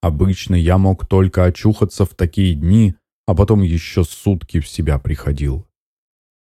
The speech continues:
А ведь как моя мама поняла, что можно мной так заряжаться? А просто: заболел я, простыл, одежонка-то у меня не очень, а тут дожди холодные начались. Как раз это было.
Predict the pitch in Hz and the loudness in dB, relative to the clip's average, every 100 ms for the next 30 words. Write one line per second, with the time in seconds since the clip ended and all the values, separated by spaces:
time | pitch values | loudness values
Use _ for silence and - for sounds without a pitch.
0 | _ _ 82 80 76 - - 101 123 - | _ _ -2 0 -2 -6 -2 0 0 0
1 | 143 139 123 123 95 71 - 85 80 78 | 2 2 2 2 0 -2 -2 0 0 2
2 | 110 85 - _ - - - 92 98 92 | 2 0 -6 _ -20 -8 0 2 4 2
3 | 101 98 98 104 - 98 90 85 101 104 | 2 2 4 2 2 0 0 0 2 2
4 | 104 73 - 69 - _ _ _ 123 160 | 2 0 -6 -6 -6 _ _ _ -2 2
5 | 113 90 80 - 80 76 - _ _ - | 2 2 0 -2 0 0 -6 _ _ -6
6 | 69 85 80 110 95 85 90 107 123 - | -2 0 2 2 2 2 2 2 0 -4
7 | _ - 80 110 - 87 85 87 - _ | _ -4 0 0 -2 0 2 0 -4 _
8 | _ - 98 98 95 123 80 - - 87 | _ 0 2 2 4 2 0 -4 0 0
9 | 82 76 71 73 98 123 - 71 - _ | 2 0 0 2 2 2 -2 -8 -10 _
10 | _ _ 87 85 113 113 82 107 131 92 | _ _ -2 2 0 0 2 2 2 -2
11 | 82 95 87 98 95 95 87 90 95 95 | -2 -2 0 2 4 2 2 2 2 2
12 | - 90 87 82 - - _ _ _ _ | 2 2 2 0 -6 -18 _ _ _ _
13 | _ - 104 - 101 95 - 131 113 - | _ 0 0 2 2 0 -2 0 0 0
14 | 76 78 67 - | 0 0 -2 -4